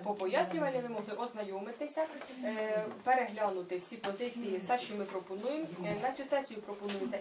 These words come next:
і розподіл вільного залишку, і перепланування дохідної частини і збільшення, і розподіл субвенцій, і перепланування між цими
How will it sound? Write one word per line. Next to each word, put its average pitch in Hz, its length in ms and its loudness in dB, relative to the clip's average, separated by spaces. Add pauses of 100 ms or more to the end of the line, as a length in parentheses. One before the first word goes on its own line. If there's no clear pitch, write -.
і - 100 -2
розподіл 185 420 -2 (100)
вільного 247 320 -4
залишку, - 480 0 (300)
і 302 240 12 (180)
перепланування 226 840 2
дохідної 214 520 -6
частини 269 460 -4
і 262 120 -8
збільшення, 254 560 -6
і 269 80 -2
розподіл 226 440 -4 (100)
субвенцій, 269 440 2
і 254 140 -8
перепланування 208 880 0 (100)
між 185 160 -6
цими 220 140 -6